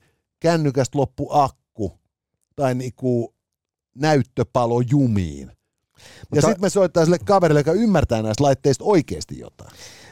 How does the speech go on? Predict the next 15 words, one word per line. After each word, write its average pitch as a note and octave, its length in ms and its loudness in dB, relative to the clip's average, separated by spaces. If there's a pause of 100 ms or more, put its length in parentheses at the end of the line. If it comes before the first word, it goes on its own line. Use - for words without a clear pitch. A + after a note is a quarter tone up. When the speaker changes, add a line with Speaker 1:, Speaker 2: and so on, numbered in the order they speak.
Speaker 2:
Mut A#2+ 140 -4
toihan G3 320 4
on A2+ 80 0
nykyään A#2+ 360 0
ihan A#2+ 180 0
äärimmäisen G2+ 760 -2
niin, G2 260 -2
äh, F#2 300 -4
suosittu G#2 800 -4 (100)
bisnesmalli, E2+ 960 -4 (120)
elikkä G2 460 -4
esimerkiksi, G2 600 -4
että - 200 -14
sä G2+ 140 -6
haluat G2+ 320 -4